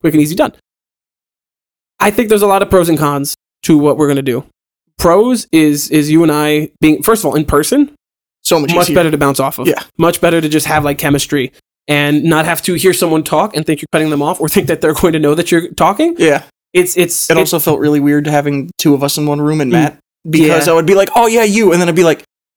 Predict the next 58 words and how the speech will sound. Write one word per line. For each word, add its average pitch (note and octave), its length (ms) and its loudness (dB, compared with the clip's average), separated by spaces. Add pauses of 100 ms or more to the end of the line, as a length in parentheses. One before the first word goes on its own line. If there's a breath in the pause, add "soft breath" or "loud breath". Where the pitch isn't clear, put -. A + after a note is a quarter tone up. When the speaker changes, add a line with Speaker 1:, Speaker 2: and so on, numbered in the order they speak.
(760)
Speaker 2:
and F#3 80 2
then G3 60 2
I'd F#3 120 0
wait G3 160 0
for F#3+ 120 -2
Matt, F3+ 280 0
and E3+ 100 -4
Speaker 1:
Yeah. D3 60 4
Speaker 2:
then F3 80 2
I'd E3 80 -2
be E3+ 80 4
like, D#3+ 160 2
"Is D3+ 100 0
he, E3 140 2
Speaker 1:
Mm. F#3 40 2
Speaker 2:
like, F3 160 0
part G3 220 2
of G3 100 0
what's G#3 160 2
happening, A3+ 480 2
or G3 100 2
is E3+ 100 -2
it, E3 80 -2
like" G#3 260 0 (180)
Speaker 1:
It, - 200 -4
and G#3 100 4
it's G#3 120 2
hard. F#3 340 0
It's F3 120 2
Speaker 2:
Yeah. - 60 2
Speaker 1:
hard. D3 240 -2 (100)
It, F#3+ 280 2 (1080)
we G#3+ 160 0
got A3+ 140 2
into G#3+ 200 2
a F#3 40 2
good E3 160 -2
swing, E3 480 -2
and D3+ 100 -2
that's D3 120 0
Speaker 2:
Mm-hmm. D#3 60 0
Speaker 1:
why - 40 2
Matt D3 140 0
and D3 100 0
I D3 60 0
made D3 160 2
it C3+ 80 0
work, G3 320 0
but D3 180 2
it's, C#3+ 220 -4
it's D#3 120 -4
much D#3+ 240 0
better D3 200 0
to D3 100 -8
do D3+ 140 4
it - 60 -2
like C3+ 140 -4
this, - 240 -10